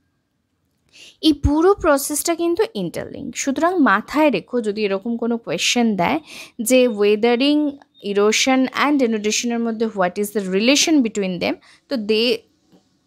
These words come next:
three are different things এবং একে অপরের সাথে ইন্টারলিংক, ওকে? এবার যেটা আমরা জানবো সেটা হচ্ছে factors of weathering। Factors of weathering বিভিন্ন জন বিভিন্ন রকম বলেছেন, যেমন জেনি, মানে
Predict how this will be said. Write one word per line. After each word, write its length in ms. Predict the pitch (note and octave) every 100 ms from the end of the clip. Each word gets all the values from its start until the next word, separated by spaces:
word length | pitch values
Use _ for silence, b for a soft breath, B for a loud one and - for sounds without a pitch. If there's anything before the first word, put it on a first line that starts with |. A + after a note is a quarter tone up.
| _ -
three 260 | - F4+ G#4+
are 160 | C#4 G#3+
different 440 | G#3+ - A3 G#3 -
things 400 | - F#4 A#4+ - -
এবং 220 | A3 A#3 A#3+
একে 280 | F#3+ G3 D4
অপরের 400 | A#3 F#3+ F#3 F3+
সাথে 380 | - F#3+ F#3+ G#4+
ইন্টারলিংক, 600 | F#3 - - - G2+ - - -
ওকে? 240 | - - G4+ B B B -
এবার 320 | C4+ D#4+ D#4
যেটা 240 | C4+ B3+
আমরা 200 | A3 G#3
জানবো 380 | G3 F#3 F#3+ D4
সেটা 200 | F4+ A3+
হচ্ছে 160 | G#3 F4 -
factors 500 | D3+ - - C#3+ B2
of 100 | A2
weathering। 420 | - A#1 - - - B B B B -
Factors 380 | A#3+ A#3 D#4 D#4+
of 280 | F4 F4 D#4
weathering 440 | D4 D4+ F4+ G4
বিভিন্ন 440 | B3 A3+ B3+ C#4
জন 360 | C4+ A3+ B3 D#4
বিভিন্ন 360 | A#3+ G#3+ G#3+ G3
রকম 460 | E3+ D#3 - B3
বলেছেন, 480 | B3+ A#3+ A#3 B3+ A#3
যেমন 360 | A3 A3+ B3 A3
জেনি, 420 | G#3 G#3 A#3 C4+
মানে 480 | A#3 G#3+ G3 F#3